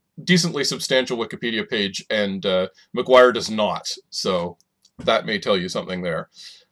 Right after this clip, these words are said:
Um, but it's very much of the pulp, uh, pulp variety, and, um, it's of the genre called the space western, which, um, Phil has been informing me about.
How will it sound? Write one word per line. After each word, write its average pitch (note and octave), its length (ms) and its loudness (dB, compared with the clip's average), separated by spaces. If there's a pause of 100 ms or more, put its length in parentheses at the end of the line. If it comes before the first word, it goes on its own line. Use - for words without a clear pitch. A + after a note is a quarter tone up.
(120)
Um, B2 400 4
but D3 160 2
it's D3 140 0
very E3+ 180 10
much D#3 240 8
of A#2+ 100 -4
the A#2 80 -2
pulp, - 360 0
uh, G2+ 220 2 (500)
pulp B2+ 240 2
variety, G#2+ 480 2
and, C3 260 6
um, B2 380 6 (420)
it's D3+ 200 0
of E3 180 6
the F3+ 80 8
genre F#3+ 460 8
called D#3+ 320 6
the G3 80 4
space - 400 0
western, F#2 600 -2 (1080)
which, A#2 480 -4
um, G#2+ 440 2
Phil C3+ 400 4
has A2 280 -2
been G2+ 400 -2 (360)
informing C3+ 640 2
me A2+ 80 -2
about. G2+ 440 2